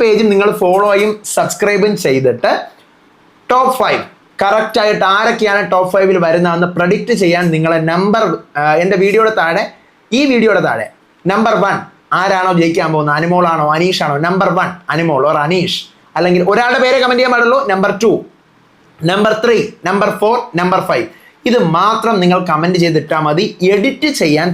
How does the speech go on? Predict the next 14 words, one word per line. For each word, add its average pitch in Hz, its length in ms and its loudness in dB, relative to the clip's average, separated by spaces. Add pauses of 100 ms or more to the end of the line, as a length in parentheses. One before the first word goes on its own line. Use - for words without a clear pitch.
പറ്റത്തില്ല, 127 440 -2 (200)
എഡിറ്റ് 185 380 -2
ചെയ്ത 196 140 2 (120)
കമന്റുകൾ 165 480 0
ഞാൻ 151 100 -2 (100)
സ്വീകരിക്കുന്നതല്ല. 143 840 0 (640)
എഡിറ്റ് 294 380 0
ചെയ്യാത്ത 180 420 0
നിങ്ങളുടെ 160 260 0 (120)
കമന്റുകൾ 135 380 -2 (100)
നിങ്ങൾ 135 180 -4 (100)
പോസ്റ്റ് 131 340 -2
ചെയ്തോളൂ. 151 320 2 (460)
ഇപ്പോൾ 262 340 0